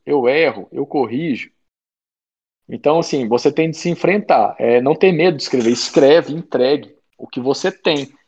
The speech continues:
Porque, assim, a, a percepção que eu tenho como professor, né, e como mentor, já acompanhando há muitos anos, né, alunos, é, é uma insegurança e um medo de querer fazer uma entrega perfeita, sem saber onde você está naquele momento da sua entrega.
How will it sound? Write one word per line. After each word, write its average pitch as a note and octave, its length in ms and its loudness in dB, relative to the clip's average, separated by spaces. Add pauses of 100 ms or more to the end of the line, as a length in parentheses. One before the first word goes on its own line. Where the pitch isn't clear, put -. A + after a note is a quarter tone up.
(600)
Porque, - 300 -2
assim, D3+ 220 0
a, C3+ 360 4
a C3 40 0
percepção D3 460 -4
que F#3 80 -4
eu F3+ 80 0
tenho D3 220 -6
como C3+ 200 -4
professor, C3 840 -2 (400)
né, A#2 260 0
e B2+ 40 0
como B2 440 -4
mentor, B2 540 0
já C3 140 4
acompanhando A#2+ 520 -2
há A2+ 40 0
muitos B2+ 380 -6
anos, C3 340 -2
né, A#2 460 0 (360)
alunos, A2+ 600 -2 (460)
é, C#3 500 2
é D3 60 4
uma D#3+ 160 0
insegurança F3+ 1000 0
e - 20 -4
um C3 140 -4
medo C#3+ 440 2
de D3+ 320 -4
querer E3 340 2
fazer E3+ 220 4
uma E3 120 -2
entrega E3 320 2
perfeita, F3+ 840 0 (520)
sem G3+ 200 2
saber F#3 480 2
onde G#3 200 -2
você G3+ 360 -2
está F#3+ 280 0
naquele G3 300 -4
momento A#3 440 -6
da A#3 80 -2
sua B3+ 160 -8
entrega. D3+ 640 0